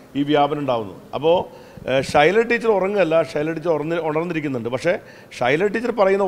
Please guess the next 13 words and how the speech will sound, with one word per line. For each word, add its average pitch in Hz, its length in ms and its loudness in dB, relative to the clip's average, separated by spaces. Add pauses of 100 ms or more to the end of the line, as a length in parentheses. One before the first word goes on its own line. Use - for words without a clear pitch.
വാക്കുകൾ 170 480 0
കേൾക്കാൻ 170 360 0 (560)
നമ്മളെല്ലാവരും 160 580 2
തയ്യാറാകണം. 131 520 0 (120)
ഇത് 151 100 -4 (100)
നമ്മുടെ 156 320 0
വ്യക്തിപരമായ 180 520 0 (100)
പ്രശ്നം 156 280 -6
കൂടിയാണ്. 107 300 -6 (480)
നമ്മുടെ 160 320 2
ആരോഗ്യം 175 340 0 (180)
നമ്മുടെ 156 300 -2
ഉത്തരവാദിത്തമാണ്. 147 640 -2